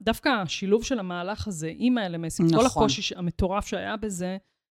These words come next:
Speaker 1: עצם זה שה-L M S אוטומטי כבר הופך להיות ב-D N A משהו מה-למידה, ואני
Speaker 2: נכון.
Speaker 1: צריך לעשות שם דברים שהם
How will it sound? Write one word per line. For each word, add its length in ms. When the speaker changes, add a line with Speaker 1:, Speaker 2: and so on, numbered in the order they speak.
Speaker 1:
עצם 240
זה 120
שה-L 540
M 240
S 40
אוטומטי 480
כבר 120
הופך 320
להיות 160
ב-D 100
N 40
A 80
משהו 280
מה-למידה, 800
ואני 140
Speaker 2:
נכון. 300
Speaker 1:
צריך 240
לעשות 240
שם 120
דברים 260
שהם 240